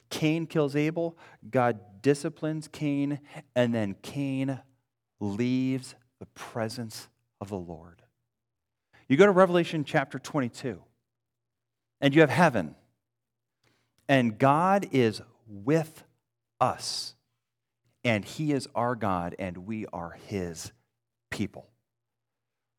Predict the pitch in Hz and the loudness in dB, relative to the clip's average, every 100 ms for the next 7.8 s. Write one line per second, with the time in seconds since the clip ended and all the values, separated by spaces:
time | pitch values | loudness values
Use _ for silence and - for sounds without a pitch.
0 | _ _ 151 147 185 226 185 165 - 165 | _ _ 4 10 10 10 6 -2 4 4
1 | 156 143 127 117 - 120 127 170 202 254 | 4 2 0 0 -2 0 4 4 4 2
2 | 240 - - _ _ _ _ _ _ _ | 2 0 -12 _ _ _ _ _ _ _
3 | 143 147 127 - 120 - 160 226 220 165 | 6 6 4 -2 -4 6 8 8 4 0
4 | - 110 101 - - - 139 127 - 123 | 0 -4 -4 -6 -12 2 4 4 -2 -12
5 | 110 - 147 226 247 - 160 110 95 95 | -6 2 8 8 8 4 2 2 2 -2
6 | - - 139 131 - - - 220 240 - | -10 2 4 4 2 -10 -2 2 4 4
7 | - 214 - - 135 117 135 | 2 0 2 4 4 4 0